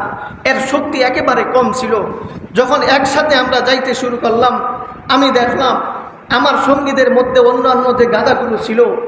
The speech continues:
সমস্ত গাধাগুলোকে পিছনে ফালাইয়া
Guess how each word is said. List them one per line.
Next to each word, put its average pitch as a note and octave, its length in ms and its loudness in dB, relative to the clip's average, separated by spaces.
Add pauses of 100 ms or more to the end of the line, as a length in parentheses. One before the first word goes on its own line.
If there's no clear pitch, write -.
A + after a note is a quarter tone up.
(200)
সমস্ত C4+ 520 0
গাধাগুলোকে B3 580 0
পিছনে C#4+ 440 0
ফালাইয়া A#3 460 2